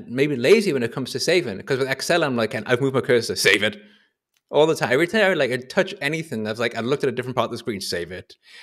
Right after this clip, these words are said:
This is my, me with Excel, but with Power B I, I'm like, "Yeah, this never crashes. This is rad." And then you, it's like, "No, no, that was wrong." And now you're an idiot. And now you're an idiot with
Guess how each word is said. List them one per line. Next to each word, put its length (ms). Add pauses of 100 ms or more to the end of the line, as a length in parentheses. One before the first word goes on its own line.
(440)
This 160
is 100
my, 180
me 180
with 120
Excel, 460
but 180
with 100
Power 200
B 100
I, 100
I'm 80
like, 140
"Yeah, 160
this 180
never 200
crashes. 420
This 140
is 140
rad." 320
And 140
then 140
you, 180 (640)
it's 80
like, 180
"No, 340 (300)
no, 340 (140)
that 160
was 140
wrong." 320
And 80
now 120
you're 140
an 80
idiot. 380
And 100
now 80
you're 140
an 80
idiot 240
with 260